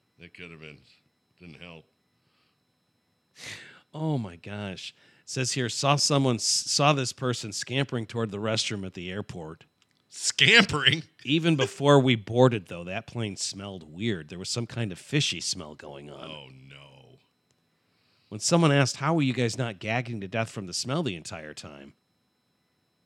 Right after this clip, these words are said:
Speaker 2: they said, "It wasn't that bad when we were sitting. It only got bad when everybody stood up." <laughs> Oh,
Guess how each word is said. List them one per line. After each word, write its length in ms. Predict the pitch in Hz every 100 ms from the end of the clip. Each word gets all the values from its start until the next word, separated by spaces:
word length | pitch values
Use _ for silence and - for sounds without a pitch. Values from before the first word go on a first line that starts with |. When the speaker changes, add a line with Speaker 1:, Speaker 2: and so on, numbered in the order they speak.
| _ _ _ _ _
Speaker 2:
they 80 | 104
said, 200 | - 135
"It 120 | 110
wasn't 320 | 135 170 190
that 200 | 143 131
bad 220 | 120 117
when 140 | 110 104
we 120 | 98
were 120 | 87
sitting. 400 | - - 120 87
It 80 | 87
only 180 | 107 131
got 220 | 110 101
bad 200 | 98 95
when 120 | 87 90
everybody 400 | 92 87 85 80
stood 380 | - - 110
up." 260 | 110 - - -
<laughs> 40 | - _ _ _ _ _ _ _ _ _
Oh, 100 | -